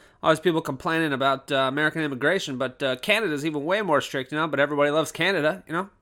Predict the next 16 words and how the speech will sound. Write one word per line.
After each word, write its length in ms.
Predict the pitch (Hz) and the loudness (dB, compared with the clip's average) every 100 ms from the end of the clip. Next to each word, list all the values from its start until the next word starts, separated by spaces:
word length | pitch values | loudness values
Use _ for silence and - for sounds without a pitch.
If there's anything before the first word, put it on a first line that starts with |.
| _ | _
'cause 160 | 156 156 | -6 -6
it's, 300 | 156 - - | -6 -8 -6
you 80 | |
know, 80 | 180 | -4
it's 100 | 180 | -4
cold 300 | - 226 185 | 0 2 2
and 80 | 135 | 0
they 40 | |
got 160 | 165 156 | 0 -2
maple 240 | 170 175 | -2 -4
syrup. 440 | 175 190 170 - _ | -6 -4 -4 -6 _
Everybody 300 | 180 170 165 | -4 -2 0
likes 200 | 156 - | 0 -2
maple 260 | 170 - 156 | -6 -4 -4
syrup, 300 | - 180 165 | -2 -2 0
right? 220 | 190 | -2